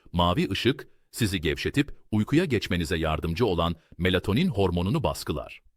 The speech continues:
Gece melatonin seviyesini artıran bir diğer faktör ise yeterince güneş ışığı almaktır. Gün içinde daha fazla güneş ışığı almak, gece uykuya dalmanıza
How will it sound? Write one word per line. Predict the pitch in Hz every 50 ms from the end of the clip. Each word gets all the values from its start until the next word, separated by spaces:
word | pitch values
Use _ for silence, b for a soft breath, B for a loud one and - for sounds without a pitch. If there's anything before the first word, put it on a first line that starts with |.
| _ _ _ _ _ -
Gece | - 110 98 - 135
melatonin | 117 92 90 92 - - 98 131 170
seviyesini | 170 - - 85 87 85 76 - - 82 82
artıran | - 85 85 82 - - 87 85 82 82 73
bir | 78 82 76
diğer | 113 151 120 95
faktör | - - 85 78 - - 95 82
ise | 85 - - 85 87 90 b b b b b b
yeterince | 95 90 - 95 82 82 80 76 92 92 95 - B B B B
güneş | - 98 120 147 151 - -
ışığı | - - - 85 80 82
almaktır. | - 76 71 69 73 69 - - - 65 - - - - _ _ - -
Gün | - 117 208
içinde | 220 - - 180 160 156 160 120
daha | 113 123 175
fazla | 175 - 139 117 101 107 107
güneş | 98 98 95 101 98 -
ışığı | 87 - - 82 78
almak, | 69 69 71 85 117 151 - - _ _ _ _ _ -
gece | 95 127 131 - 185
uykuya | 127 123 113 107 - 110 101 90 82
dalmanıza | 82 76 76 76 71 71 69 71 104 117 135 b